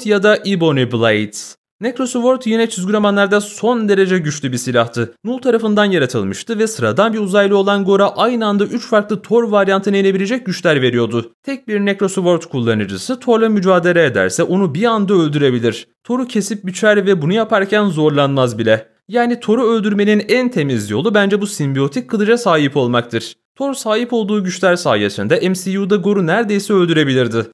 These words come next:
M C U'da Necrosword yeterince güçlü olmasa bile Thor'la baş edebilecek güç ve kuvvet verdiğini çok iyi biliyoruz. Aynı durum Ebony Blade için de geçerli olacaktır. Ebony Blade silahını ise Eternals'ın post credits sahnesinde göstermişlerdi.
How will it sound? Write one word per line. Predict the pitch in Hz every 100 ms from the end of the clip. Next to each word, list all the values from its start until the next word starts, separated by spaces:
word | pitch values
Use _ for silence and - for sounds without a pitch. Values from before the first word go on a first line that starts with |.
| _
M | 214
C | 226 247 233
U'da | 233
Necrosword | 226 214 214 214 202 208
yeterince | 139 117 156 220 220
güçlü | 180 -
olmasa | 185 147 110 107 95
bile | 202 -
Thor'la | 220 214
baş | 202 208
edebilecek | 208 202 196 214 214
güç | 214 -
ve | 208 208
kuvvet | 127 117 233 240
verdiğini | 226 208 214 214
çok | 208 151 151
iyi | 127
biliyoruz. | 120 120 120 - - - _
Aynı | 185 262 233 107
durum | 107 180
Ebony | 185 196 247 226
Blade | 226 226 202
için | 214
de | 226
geçerli | 214 202 180 156
olacaktır. | 139 123 131 120 127 117 - _ _
Ebony | 214 247 247 240
Blade | 190 185 180
silahını | 180 127 113 107 98
ise | 90 90 202
Eternals'ın | - 180 226 220 208 208 202
post | 208 254 -
credits | 208 240
sahnesinde | 240 202 185 170 175 160
göstermişlerdi. | 135 123 127 120 120 - 120 117 110